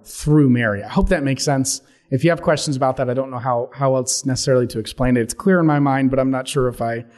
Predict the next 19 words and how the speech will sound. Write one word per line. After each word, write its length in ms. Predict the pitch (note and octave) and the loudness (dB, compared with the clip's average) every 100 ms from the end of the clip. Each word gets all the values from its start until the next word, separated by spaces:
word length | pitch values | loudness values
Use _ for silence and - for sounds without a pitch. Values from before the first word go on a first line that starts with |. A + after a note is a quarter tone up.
| _ _ | _ _
articulated 640 | B2+ - D3+ C3+ A#2+ A2+ | -2 0 0 2 0 0
it 100 | A2 | -6
clearly. 440 | - A#2 G#2+ G#2+ G#2 - _ _ | -4 -2 -2 -4 -10 -16 _ _
But 160 | - C3 | -2 2
Matthew 600 | D3 F#3 F3+ D#3+ C#3 C3+ - - _ - | 2 2 2 4 4 0 -8 -20 _ -6
seems 340 | - D#3+ D#3 | 0 2 2
to 60 | D3 | 2
be 80 | C#3 | 2
giving 280 | D3 D3 | 2 2
us 140 | C3+ - | 0 -2
the 60 | |
genealogy 640 | C3 D3+ C#3+ C3+ C3+ C3 B2+ | 0 2 4 2 0 0 -2
of 60 | |
Jesus 380 | A#2 B2 A#2+ A2 | -2 -4 -2 -4
through 200 | - D3 | 0 2
his 160 | C#3 B2 | 2 0
adopted 480 | B2 B2+ D#3 E3 - | 0 0 2 0 2
father 300 | D3 C#3 B2 | 2 2 2
Joseph, 640 | B2 B2 - G2+ G#2 - | 2 0 -2 -4 -8 -14